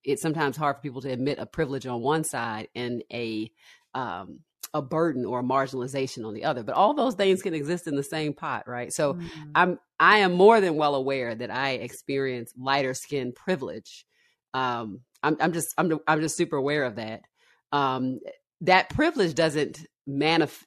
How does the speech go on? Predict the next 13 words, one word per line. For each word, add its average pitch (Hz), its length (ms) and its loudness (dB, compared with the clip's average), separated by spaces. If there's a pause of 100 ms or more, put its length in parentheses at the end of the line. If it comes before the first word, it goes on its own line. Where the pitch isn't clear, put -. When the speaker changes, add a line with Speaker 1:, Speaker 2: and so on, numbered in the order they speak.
Speaker 1:
it 185 80 4
doesn't, 185 400 4
um, 123 560 -4
and 160 140 2
the 175 40 4
word 214 240 6
privilege 202 260 2
is 143 100 -8
kind 175 140 0
of 139 80 0
a 139 40 2
loaded 147 400 2
term, 143 440 -2